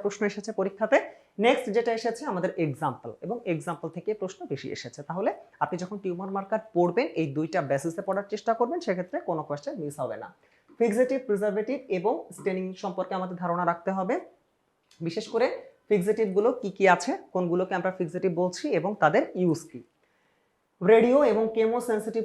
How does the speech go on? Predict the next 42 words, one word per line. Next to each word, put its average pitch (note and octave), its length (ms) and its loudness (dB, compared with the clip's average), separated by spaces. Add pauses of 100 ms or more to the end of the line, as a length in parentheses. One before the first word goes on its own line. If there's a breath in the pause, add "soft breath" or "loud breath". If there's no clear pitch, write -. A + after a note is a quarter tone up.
টিউমার G#3+ 300 -2
কি G#3+ 120 -2
কি A3 60 2 (100)
আছে, G#3+ 160 -6
এটা D#4+ 180 -2
বহু D#3+ 120 -2 (120)
আগে D3+ 180 2
একবার D#3+ 240 -2
এসেছে, F#3 280 0 (120)
দুহাজার D#3 320 -4
চোদ্দ D3 140 -2 (120)
সালে, F3 220 -2
পরে F#3 140 2 (100)
আসেনি। A3 260 -4 (120)
So F3+ 80 0 (180)
আপনাদের F#3+ 320 0 (120)
যদি F#3+ 120 -2 (100)
কষ্ট A#3+ 180 -2 (100)
হয়, D#4 160 0
সেক্ষেত্রে G3+ 300 -2
এই F#3+ 100 -2
টপিকটা F#3+ 320 -2 (220)
আমাদের D#3 220 -4 (120)
হাইলি A3 280 0 (120)
রেডিও F3 240 0
সেনসিটিভ E3+ 380 -6
টিউমার E3 280 -2
কি E3 140 -6
কি E3 80 0 (100)
আছে, D#3 140 -6 (120)
হাইলি E3+ 280 -2
কেমো D3+ 240 -4
সেনসিটিভ D3+ 320 -8 (200)
এবং D#3 140 -4 (280)
রেডিও F#3+ 220 4 (240)
এবং D3+ 120 -4 (100)
কেমো F#3+ 160 0 (100)
রেজিস্ট্যান্ট C#3 460 -6
টিউমার C#3+ 300 -6
কি D#3+ 140 -6
কি F3 60 -2 (100)
আছে, E3 160 -2